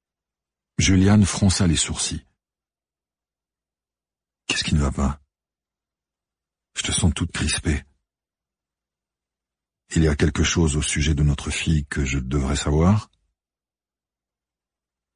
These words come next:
La romancière sortit de sa poche le papier plié avec le portrait de Giordano.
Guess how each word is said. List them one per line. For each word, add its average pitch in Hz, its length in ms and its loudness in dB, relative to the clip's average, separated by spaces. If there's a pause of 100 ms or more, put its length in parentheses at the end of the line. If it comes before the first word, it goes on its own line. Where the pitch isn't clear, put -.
(760)
La 85 120 4
romancière 85 540 4
sortit - 300 0
de 85 60 2
sa - 160 0
poche - 280 0
le 76 80 2
papier 80 340 0
plié 87 420 2
avec 69 220 0
le 73 80 -2
portrait 78 420 -4
de 65 120 0
Giordano. 62 560 -2